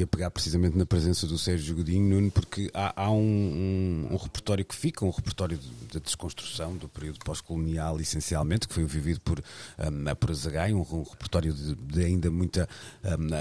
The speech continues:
reflexão, ou seja, não é uma figura política que, hum, que muitas vezes, com o seu desaparecimento, essa atividade política se,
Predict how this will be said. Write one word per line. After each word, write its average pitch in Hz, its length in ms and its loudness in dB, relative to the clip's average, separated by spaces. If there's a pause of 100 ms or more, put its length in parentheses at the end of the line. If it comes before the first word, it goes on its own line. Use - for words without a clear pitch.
(160)
reflexão, 101 600 2
ou 110 200 6
seja, 101 260 4
não 107 180 6
é 110 80 6
uma 101 360 4
figura 104 420 2
política 104 760 0
que, - 220 -8
hum, 85 580 -2 (420)
que - 80 -6
muitas 92 300 0
vezes, 80 640 -2
com 85 160 0
o 80 60 0
seu 87 140 0
desaparecimento, 87 760 0
essa 90 180 0
atividade 82 400 -2
política 82 320 -2
se, - 240 -4